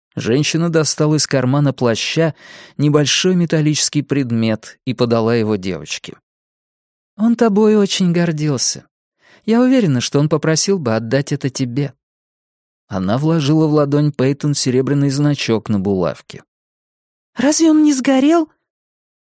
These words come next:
«Я почистила и восстановила его», — женщина улыбнулась.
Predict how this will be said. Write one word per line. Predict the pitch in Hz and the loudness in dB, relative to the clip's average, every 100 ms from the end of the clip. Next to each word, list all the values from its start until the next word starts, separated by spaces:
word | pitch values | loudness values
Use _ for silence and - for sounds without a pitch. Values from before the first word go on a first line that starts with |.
| _ _ _ - | _ _ _ -2
«Я | 240 | 0
почистила | 262 247 - 294 - 190 175 | 2 0 2 0 0 2 2
и | 175 | 2
восстановила | 180 - 185 185 185 233 208 | 0 0 2 2 2 2 2
его», — | 156 131 117 113 110 _ - | 2 0 -4 -8 -12 _ -8
женщина | 123 123 120 123 117 | -2 0 0 0 2
улыбнулась. | 110 107 104 95 80 - | 2 0 -2 -2 -4 -6